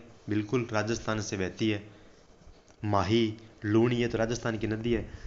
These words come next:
ये ताप्ती है ना, ये राजस्थान की नदी नहीं है। ताप्ती भ्रंश घाटी में बहने वाली नदी है,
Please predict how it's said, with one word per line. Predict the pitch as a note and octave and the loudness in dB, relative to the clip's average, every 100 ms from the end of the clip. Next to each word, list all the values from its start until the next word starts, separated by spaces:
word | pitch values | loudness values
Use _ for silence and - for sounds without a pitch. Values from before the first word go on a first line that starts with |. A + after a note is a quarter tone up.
| - | -6
ये | B2+ | -4
ताप्ती | - A#2+ B2+ - - C#3+ | 2 6 6 4 -2 0
है | |
ना, | B2 | 2
ये | A#2 B2+ | 2 2
राजस्थान | B2 A2+ A2+ A#2 G#2+ | 2 0 -2 -2 -2
की | - | -4
नदी | G2+ G2 G2+ | -4 -2 -2
नहीं | A2+ B2+ | 0 0
है। | B2 B2+ - - - | -2 -6 -12 -14 0
ताप्ती | G#2+ A2 - A2+ A2 A2 | 0 0 0 0 0 0
भ्रंश | G2+ - A#2+ | 0 2 0
घाटी | G#2 F#2+ A2 | -2 0 0
में | G2+ | 0
बहने | F#2+ F#2 G#2 | -2 0 0
वाली | G#2+ G#2 | 0 0
नदी | G#2+ A2 | -2 -2
है, | A#2+ | -2